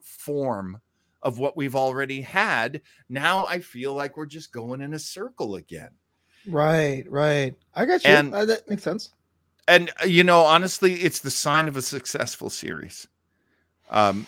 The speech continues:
Speaker 1: it happened on Lost, which is basically we start getting very self-referential. We don't make a lot of progress. Uh, a-, anytime we need to throw up an obstacle, it's a huge obstacle, and it's almost impossible to get out of
Speaker 2: <laughs>
Speaker 1: quickly.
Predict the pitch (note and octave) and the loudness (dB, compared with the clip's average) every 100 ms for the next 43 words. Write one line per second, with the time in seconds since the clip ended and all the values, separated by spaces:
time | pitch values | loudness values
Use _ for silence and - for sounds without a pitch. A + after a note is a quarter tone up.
0 | - - _ C#3 C3+ C#3+ D3+ F#3 E3 D#3 | -16 -20 _ 2 6 6 6 2 2 2
1 | C#3+ A#2 A#2+ B2 - - - A#2 B2+ C3+ | 2 2 2 -2 -10 -14 -8 -4 -2 0
2 | A#2 G#2 G2+ G#2+ A#2+ A#2+ D3 B2+ C3 A#2+ | -2 -2 -10 -2 0 0 -6 0 2 4
3 | A2+ A#2 - A#2+ B2+ - C#3 B2 A#2+ G#2 | 2 -4 -4 -4 -4 0 4 4 2 -2
4 | B2 A#2+ A#2 G2 F#2 C3 F3 - E3+ D#3 | 0 0 -4 -8 2 4 4 4 4 4
5 | E3 D#3 D3+ C#3 B2 C3 A#2+ - _ _ | 4 2 4 0 0 -2 -4 -6 _ _
6 | _ _ - C3 B2 C3 C#3 C3+ B2+ C3 | _ _ -2 0 2 0 0 0 4 4
7 | C#3 E3+ E3+ F3 D3 B2+ B2+ B2+ - _ | 6 4 6 8 8 8 6 4 -8 _
8 | _ _ _ G#2+ A2+ A2 G2+ - C3+ C#3 | _ _ _ -2 2 2 0 0 2 2
9 | - C#3+ E3+ E3 E3+ D3+ D3+ C#3+ C3 C#3 | 2 0 0 -4 -2 0 0 -4 -4 -2
10 | C#3 C#3 C3 D3+ C#3+ C3+ C3 B2+ B2+ A#2+ | -2 -4 -6 2 4 4 2 -2 -2 -4
11 | - A2+ B2 A#2 - D3 D3 - C3 D3+ | -10 -4 0 0 0 -2 -2 -4 -2 0
12 | E3+ F3 C3 B2 G#2 G2 - F2+ G#2+ G#2 | 0 0 0 -2 -4 -6 -12 -6 -2 -2
13 | G#2+ C3 B2 B2+ - C#3+ C#3 B2+ C#3+ - | 0 0 2 -2 0 0 2 0 -4 0
14 | D3 C3+ D3+ D3 C#3 C3 C3+ B2+ A#2+ A2+ | 0 2 0 2 2 4 2 4 4 2
15 | G#2 - G#2 - G2+ | -2 -4 -4 -4 -6